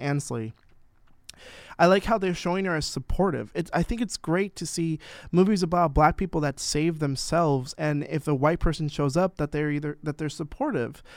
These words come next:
and that it's done in a way where it feels like real allyship. If you ever make a move, if anyone ever wants to ask you, "What is a true ally to any marginalized community?" The character of Eva Ansley in this movie is a perfect example of that.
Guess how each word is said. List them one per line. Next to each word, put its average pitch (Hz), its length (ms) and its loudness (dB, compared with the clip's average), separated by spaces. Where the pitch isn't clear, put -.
and 175 160 2
that 175 120 2
it's 175 200 -8
done 190 160 0
in 196 80 -2
a 185 80 2
way 160 340 2
where 147 240 -2
it 143 100 -4
feels 160 240 -2
like 143 160 -6
real 139 280 2
allyship. 127 600 0
If - 160 -4
you 190 100 2
ever 226 180 2
make 202 240 -4
a 165 40 -2
move, 156 340 2
if 156 180 -2
anyone 220 380 2
ever 185 200 0
wants 165 220 -2
to 156 80 2
ask 147 260 -2
you, 139 180 0
"What 180 180 8
is 190 100 6
a 160 80 4
true 165 480 0
ally 143 560 0
to 156 140 2
any 170 220 6
marginalized 156 500 4
community?" 156 540 0
The 165 80 0
character 185 360 2
of 143 80 -2
Eva 156 320 -2
Ansley 151 460 0
in 143 440 -4
this 143 260 2
movie 139 500 2
is 139 140 -2
a 139 60 -2
perfect - 580 -4
example 120 640 -4
of 113 60 -8
that. 98 260 -6